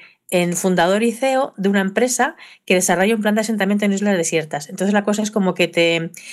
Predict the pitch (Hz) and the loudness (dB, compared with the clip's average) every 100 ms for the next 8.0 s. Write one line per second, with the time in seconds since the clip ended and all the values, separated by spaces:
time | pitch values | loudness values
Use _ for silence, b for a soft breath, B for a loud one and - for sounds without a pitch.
0 | B - 175 208 226 190 185 202 208 226 | B -2 0 2 0 2 2 2 2 0
1 | 240 220 196 165 156 160 160 156 165 156 | 0 0 0 -2 -4 -6 -6 -6 -6 -6
2 | 156 156 160 175 196 196 190 180 175 165 | -4 -4 -2 0 0 0 -2 -2 -2 -4
3 | 156 160 156 170 180 185 180 180 - 165 | -2 0 0 0 2 2 0 -2 -6 -6
4 | 160 160 165 160 160 160 160 160 160 165 | -4 -2 0 2 2 2 2 2 2 2
5 | 190 202 202 185 170 180 175 165 175 196 | 2 2 0 -2 -4 -6 -4 -2 0 2
6 | 190 196 226 - B B B B - 175 | 2 0 -2 -4 B B B B -8 -2
7 | 180 208 185 185 196 214 247 247 262 | 0 2 0 2 0 0 0 0 -4